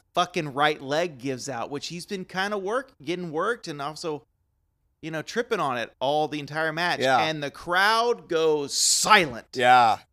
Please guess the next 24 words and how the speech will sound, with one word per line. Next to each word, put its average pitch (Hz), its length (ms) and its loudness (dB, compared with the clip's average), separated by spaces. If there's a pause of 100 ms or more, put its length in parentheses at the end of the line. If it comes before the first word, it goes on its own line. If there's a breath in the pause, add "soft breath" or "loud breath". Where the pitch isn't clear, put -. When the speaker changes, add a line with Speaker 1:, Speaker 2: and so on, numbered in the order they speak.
(340)
Speaker 2:
They 135 100 2
were 147 80 2
Speaker 1:
And 143 80 0
they're 135 140 8
Speaker 2:
devastated. 139 360 2
Speaker 1:
dead. 139 400 0
Speaker 2:
They 123 120 2
were 127 100 -4
devastated. 123 560 2
Speaker 1:
The - 40 4
air, 220 340 0 (680)
the 156 220 -2
air 202 280 2
in 220 80 -4
my 196 160 -4
apartment 170 580 -4 (140)
just 131 280 -12
disappeared. 123 680 -12
It 123 120 -12
went 143 160 -10
away, 135 300 -4
it 101 60 -12
just 113 180 -16
vanished. 127 600 -10